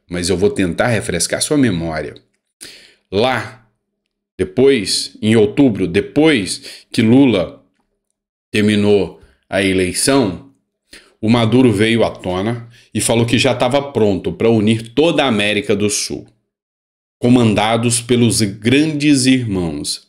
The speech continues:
China e Rússia, e que ele já tinha conversado com Lula e que isso seria uma realidade. Aí,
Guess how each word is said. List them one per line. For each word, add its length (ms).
China 840
e 140
Rússia, 760
e 120
que 100
ele 140
já 160
tinha 260
conversado 640
com 200
Lula 520
e 80
que 340
isso 220
seria 520
uma 140
realidade. 840
Aí, 600